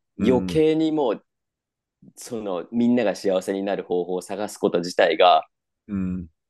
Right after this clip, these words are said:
Speaker 2: ほぼ不可能に近い。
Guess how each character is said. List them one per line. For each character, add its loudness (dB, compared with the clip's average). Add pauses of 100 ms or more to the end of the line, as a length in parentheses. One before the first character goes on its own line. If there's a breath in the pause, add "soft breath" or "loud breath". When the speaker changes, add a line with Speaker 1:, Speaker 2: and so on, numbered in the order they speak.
(1700)
Speaker 2:
ほ 0
ぼ 4
不 -18
可 -2
能 -4
に -10
近 0
い。 -2